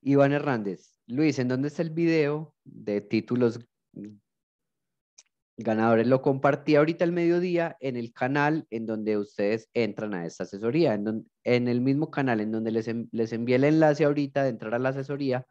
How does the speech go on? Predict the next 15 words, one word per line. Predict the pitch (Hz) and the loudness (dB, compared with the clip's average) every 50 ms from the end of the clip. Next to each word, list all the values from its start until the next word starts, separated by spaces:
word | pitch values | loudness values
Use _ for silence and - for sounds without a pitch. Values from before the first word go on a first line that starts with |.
| _ _ _ _ _ _ _ _ _ _ _ _ | _ _ _ _ _ _ _ _ _ _ _ _
un | - 165 170 170 | 6 6 6 6
mensaje | 175 180 175 175 190 175 180 185 | 6 4 4 4 2 2 4 2
arriba | 175 175 165 156 156 151 147 - - | 2 2 2 2 2 2 -2 -4 -8
está | - 107 - - - 110 104 | -12 -12 -8 -4 0 0 0
el | 104 113 | 0 0
mensaje | 123 135 131 143 131 127 131 135 131 - - 110 | -4 -2 0 0 0 0 0 -2 -4 -4 -6 -6
en | 107 | -4
donde | 101 101 95 90 92 | -4 -6 -4 -4 -6
puedes | - - 98 98 110 110 | -4 -2 -2 -2 -2 -2
encontrar | 127 117 117 - 120 123 123 - - 113 110 110 - _ - | -6 -8 -6 -6 -6 -6 -4 -2 0 0 0 -2 -4 _ -8
el | - 113 117 | -6 -6 -4
video | 120 127 123 117 113 110 104 101 104 | -4 -2 -2 0 0 0 0 0 0
de | 104 101 | -2 -2
títulos | - - 92 80 - - 87 85 87 85 | -6 -10 -14 -14 -12 -10 -8 -8 -8 -8
ganadores. | 85 82 82 87 92 113 139 147 139 135 - _ | -8 -10 -8 -6 -2 -2 -2 -2 -4 -6 -20 _